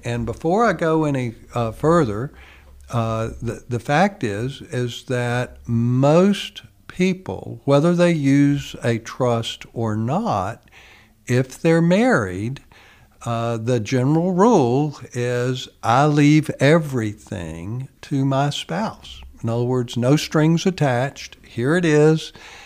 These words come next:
Uh, when I die, you get it, dear. Uh, and whether it's husband or wife who dies first, the majority of us ha-, have an estate, uh, plan that,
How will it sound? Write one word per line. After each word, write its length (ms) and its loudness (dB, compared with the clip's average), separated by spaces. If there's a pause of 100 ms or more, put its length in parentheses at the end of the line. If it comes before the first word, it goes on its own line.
(280)
Uh, 240 -4
when 220 -4
I 160 4
die, 340 4
you 220 4
get 220 4
it, 160 -4
dear. 600 -4
Uh, 520 -4
and 440 -8
whether 360 0
it's 200 -4
husband 500 0
or 80 0
wife 380 -4
who 120 -4
dies 340 -6
first, 600 -10 (600)
the 120 4
majority 680 4
of 240 -2
us 400 -8 (160)
ha-, 160 -14 (100)
have 640 -2
an 120 0
estate, 760 -4 (520)
uh, 280 -4
plan 840 0 (180)
that, 500 -4